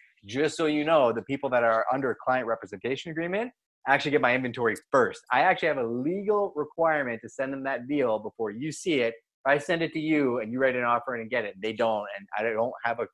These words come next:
client representation agreement with you, I've just broken my code of ethics and the law." Just be upfront and honest. Like, if you're working with five different realtors, tell them who you're working with. So you know that, you know,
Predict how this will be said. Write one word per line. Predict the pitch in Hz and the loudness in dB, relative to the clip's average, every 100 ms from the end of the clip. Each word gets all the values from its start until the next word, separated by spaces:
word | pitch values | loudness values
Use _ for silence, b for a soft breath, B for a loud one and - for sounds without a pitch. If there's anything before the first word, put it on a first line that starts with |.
| _ | _
client | 123 123 | -8 -6
representation | 113 107 101 117 - | -6 -8 -10 -10 -10
agreement | 101 202 185 | -8 -6 -4
with | 117 113 | -4 -4
you, | 117 110 _ _ _ - | -8 -8 _ _ _ -2
I've | 123 | 0
just | 131 120 | 0 -4
broken | 113 113 117 | 0 0 0
my | 113 98 | -4 -2
code | 113 | -4
of | 98 | 0
ethics | 110 101 - | -2 -2 -14
and | 95 | -12
the | |
law." | 92 107 95 - | 0 2 2 -2
Just | 147 185 | -4 -2
be | 330 254 | -2 -2
upfront | 147 - 156 143 | -2 0 -2 0
and | 123 | -2
honest. | 156 147 _ _ - | -2 -6 _ _ -8
Like, | 110 | -8
if | 117 | -6
you're | 120 120 | -6 -2
working | 113 135 135 | -2 -2 -6
with | 117 - | -10 -2
five | 113 123 | -2 -2
different | 123 - 101 | -8 -10 -8
realtors, | 127 139 101 95 _ | -6 -6 -8 -12 _
tell | - 101 139 | -6 -2 -2
them | 147 117 - | -2 -6 -6
who | 139 | -4
you're | 123 113 | -4 -4
working | 101 160 175 101 | -4 -4 -6 -12
with. | 87 - | -14 -12
So | 117 | -10
you | 107 | -8
know | 107 117 120 | -4 -4 0
that, | 107 104 - _ _ _ | 0 0 -4 _ _ _
you | 117 | -2
know, | 107 | -2